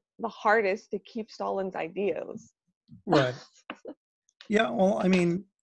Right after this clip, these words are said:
Speaker 2: the, a lot of it, I think they were trying to portray the farcicalness of, um, of, of, of a period of time, but they're compressing so much time into one area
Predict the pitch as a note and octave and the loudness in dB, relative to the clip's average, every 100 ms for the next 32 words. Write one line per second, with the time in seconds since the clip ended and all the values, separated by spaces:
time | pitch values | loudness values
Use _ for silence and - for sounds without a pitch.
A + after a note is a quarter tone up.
0 | _ F#3+ G3 G#3+ G#3+ C4+ B3 F#3 D#3+ F3+ | _ -2 0 4 4 4 4 2 2 0
1 | D#3+ D3+ F3 D#3+ D3 C#3+ D#3+ D3 C#3 - | 2 0 0 0 -2 -4 0 0 0 0
2 | D3+ D3+ D3+ C#3+ C3+ C#3 - _ G3+ C#3+ | 0 0 -4 -4 -4 -6 -10 _ -4 -2
3 | C#3 - C#3 C#3 C3+ _ _ _ _ _ | -4 -6 -6 -6 -10 _ _ _ _ _
4 | - E3 D3 - D#3+ D3 E3+ F#3 D3+ C#3+ | -2 -2 -2 0 0 0 -4 -2 0 -2
5 | - D#3+ D#3 D3 C3+ D3+ D3+ C#3+ C#3 D3+ | -2 0 2 0 -2 -4 -2 -2 0 0
6 | D3+ D3+ D#3+ - G3+ G3 F#3 D3 - E3 | 2 2 0 -2 -2 0 -2 -2 -2 -2
7 | D#3+ - D#3+ D#3 D3+ C#3+ _ _ _ _ | -2 -2 0 2 2 -2 _ _ _ _
8 | _ - D#3 D#3+ D3+ D#3+ D3+ D#3 D3+ D3 | _ -4 -2 0 0 2 2 4 6 6
9 | C#3+ C3+ | 4 2